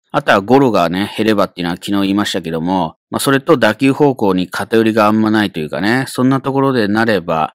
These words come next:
どんどんどんどん良くなっていくんじゃないかなと思いますけども、ただやっぱね、打つと嬉しいっすよね、本当に。いやー、いいねって思いましたけども、まあ、またね、明日以降も期待したいという感じの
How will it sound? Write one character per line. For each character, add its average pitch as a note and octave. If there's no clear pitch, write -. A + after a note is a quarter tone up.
ど A2
ん G#2+
ど G2
ん F#2+
ど B2
ん -
ど C#3+
ん A2+
良 A#2
く B2
な B2
っ -
て G2+
い F#2+
く B2
ん A#2
じ G#2+
ゃ F#2+
な G#2+
い G2+
か G2
な G2+
と F#2
思 F2+
い F#2
ま F#2
す -
け F#2
ど E2
も、 F#2+
た E3+
だ D#3+
や C3+
っ -
ぱ A#2
ね、 G#2+
打 A2+
つ -
と A2
嬉 F#2
し -
い -
っ -
す -
よ D2+
ね、 D#2+
本 E2+
当 E2+
に。 D#2
い -
や F2
ー、 G2+
い G2+
い -
ね D#2+
っ -
て F2+
思 F#2
い G2+
ま A2+
し -
た G2+
け F#2
ど D#2+
も、 E2+
ま A2
あ、 G#2
ま G2+
た A2
ね、 C3
明 A2
日 A2
以 A2
降 A2
も F2
期 -
待 F#2+
し -
た G2+
い F2
と C#2+
い F2
う F#2
感 G#2
じ A#2+
の D3+